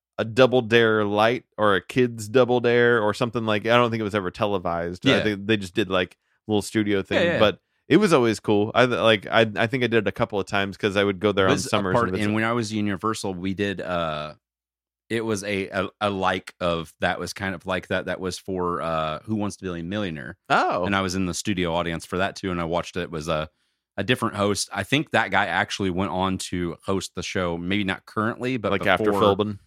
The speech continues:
Speaker 2: There was Philbin, and then there was a guy, and then there was a chick that did it, and now there's another guy that still does it 'cause they still have new
Speaker 1: Oh,
Speaker 2: episodes
Speaker 1: okay.
Speaker 2: that air. It's
Speaker 1: Is
Speaker 2: like, it's, it's more of, like, a daytime thing
Speaker 1: Do they do
Speaker 2: now.
Speaker 1: the daily one now? Is
Speaker 2: Yeah.
Speaker 1: that like they did, like, uh, what was the,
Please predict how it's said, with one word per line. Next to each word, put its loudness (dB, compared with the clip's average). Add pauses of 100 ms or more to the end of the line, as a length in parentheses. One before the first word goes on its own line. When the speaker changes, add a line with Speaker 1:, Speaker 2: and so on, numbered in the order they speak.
(240)
Speaker 2:
There 4
was -2
Philbin, 0 (100)
and -4
then 0
there -2
was -4
a -6
guy, 2
and -2
then -2
there -4
was -6
a -8
chick -4
that -6
did -2
it, -2
and -6
now 0
there's -4
another -4
guy 0
that -12
still -2
does -4
it -14
'cause -10
they -6
still -4
have -2
new -6
Speaker 1:
Oh, -4
Speaker 2:
episodes -2
Speaker 1:
okay. -4
Speaker 2:
that -8
air. -6 (480)
It's -2
Speaker 1:
Is 2
Speaker 2:
like, 2
it's, -2
it's -2
more 0
of, -2
like, -2
a -4
daytime -4
thing -6
Speaker 1:
Do 4
they 8
do 8
Speaker 2:
now. 6
Speaker 1:
the 6
daily 8
one 4
now? 4
Is 4
Speaker 2:
Yeah. 4
Speaker 1:
that 6
like 4
they 4
did, 2
like, 2
uh, 4
what 4
was 0
the, 2